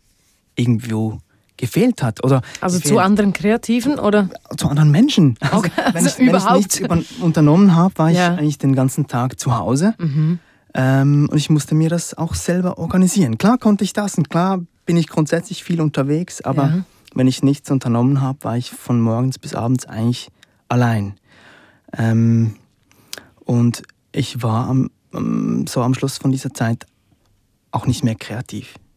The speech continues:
Speaker 2: Mhm.
Speaker 1: Und das fand ich ganz spannend. Vielleicht geht das so ein bisschen in eine Richtung, wie ich mich kreativ ausdrücke. Ich glaube, vieles hat dort seinen Ursprung. Viele
Speaker 2: Ja.
Speaker 1: Ideen entstehen für mich, ähm,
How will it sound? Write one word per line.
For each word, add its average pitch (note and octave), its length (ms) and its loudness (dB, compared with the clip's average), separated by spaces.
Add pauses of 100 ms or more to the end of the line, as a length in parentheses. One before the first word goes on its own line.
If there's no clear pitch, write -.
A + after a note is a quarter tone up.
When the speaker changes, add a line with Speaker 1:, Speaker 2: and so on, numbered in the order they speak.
(240)
Speaker 2:
Mhm. E3+ 340 0
Speaker 1:
Und A2+ 280 -10
das A#2 200 -6
fand A2 260 -2
ich - 160 -14
ganz A#2+ 200 -4
spannend. G2+ 380 -8
Vielleicht C3 280 0
geht B2+ 140 -4
das C3+ 140 -6
so - 60 -4
ein C3 180 2
bisschen C3 220 -4
in A#2+ 200 -2
eine B2 260 0
Richtung, B2 340 -4 (460)
wie C#3 120 -2
ich B2+ 100 -4
mich C3 160 0
kreativ B2 400 -6
ausdrücke. B2+ 520 -2
Ich A2 100 -8
glaube, A#2 220 -4
vieles B2 260 -2
hat A2+ 180 0
dort - 560 -6 (200)
seinen A2+ 440 -2
Ursprung. C3 600 0 (220)
Viele B2+ 200 -2
Speaker 2:
Ja. - 60 -6
Speaker 1:
Ideen C#3+ 460 2 (440)
entstehen D3 480 2
für C#3 120 -4
mich, C3+ 360 -2 (480)
ähm, A#2 440 -2